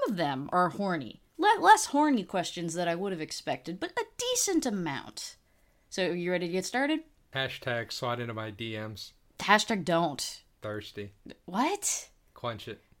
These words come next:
Speaker 1: No, don't quench anything. You are un-, hashtag unquenchable.
Speaker 2: I am unquenchable. That's why it doesn't matter how many people slide into my D Ms. I got more for 'em.
Speaker 1: No one slide into his D Ms. I'm not responsible for what he says to people.
Speaker 2: The thirst is real.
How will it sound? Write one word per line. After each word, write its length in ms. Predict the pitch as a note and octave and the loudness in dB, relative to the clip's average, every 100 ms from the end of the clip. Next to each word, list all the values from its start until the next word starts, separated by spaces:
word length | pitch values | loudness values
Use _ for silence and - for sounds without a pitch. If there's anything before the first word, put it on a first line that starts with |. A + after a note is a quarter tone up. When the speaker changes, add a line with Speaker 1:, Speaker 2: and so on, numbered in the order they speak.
| - | -6
Speaker 1:
No, 300 | F#3 E3 D3 | 0 0 0
don't 220 | G#3+ A3 A3 | 2 0 2
quench 280 | A#3 G3 F3 | -2 -2 -2
anything. 500 | D#3 C#3 - - - _ _ | -4 -6 -8 -10 -12 _ _
You 160 | F3 F#3 | -6 0
are 140 | G3 - | 2 4
un-, 220 | F#3+ F#3+ | 2 4
hashtag 540 | F#3 G#3+ - B3+ G#3 | 6 6 6 6 6
unquenchable. 760 | F#3 G3 - E3 D#3 D#3+ D#3+ F3+ - _ - | 4 0 0 -2 -2 -2 0 -2 -4 _ -2
Speaker 2:
I 140 | B2 | 4
am 180 | C3+ D3 | 4 6
unquenchable. 800 | C#3 B2 B2 A#2 - A2+ A2 A2 | 2 2 -2 -2 -4 -4 -2 -2
That's 180 | B2+ B2 | 0 2
why 140 | C3 | 4
it 40 | B2+ | 4
doesn't 180 | A#2+ | 4
matter 180 | B2 A#2+ | 4 6
how 140 | A#2+ C3+ | 6 6
many 120 | D#3+ | 4
people 240 | C3 B2 | 4 2
slide 260 | B2 C3 B2 | 4 4 6
into 140 | B2 | 4
my 140 | B2+ B2 | 4 2
D 240 | B2 A#2+ | 2 0
Ms. 300 | A2+ A2 G#2+ | 0 -2 -2
I 80 | A#2+ | 0
got 160 | A#2+ | 0
more 180 | A#2 B2+ | 2 0
for 280 | B2 A2 G#2 | 0 -2 -4
'em. 100 | G#2+ - _ - - | -6 -12 _ -20 0
Speaker 1:
No 220 | G3 C4+ | 6 8
one 240 | D#4 D#4 D4+ | 10 8 6
slide 460 | - C4 B3+ B3 | 4 8 10 10
into 200 | B3 A3+ | 6 4
his 280 | A3 A#3 G3+ | 4 4 2
D 240 | G#3+ G#3+ | 2 4
Ms. 260 | G3 F3 E3 | 6 6 4
I'm 220 | F3 F3+ | 2 4
not 240 | G#3 A3 G3+ | 4 6 4
responsible 580 | F#3+ - G#3 G3 - | 2 2 2 2 -2
for 160 | F#3+ G3 | -4 -2
what 180 | F#3+ F#3+ | 0 0
he 120 | F3+ | -2
says 320 | F3 F3+ E3+ | 0 2 2
to 80 | - | -2
people. 420 | D3 C#3 C3+ C3 - _ _ _ _ _ _ | -6 -6 -6 -8 -10 _ _ _ _ _ _
Speaker 2:
The 60 | - | -4
thirst 440 | - - - - | -4 -4 -6 -10
is 160 | - - | -2 0
real. 500 | - - - - | 0 -2 -10 -12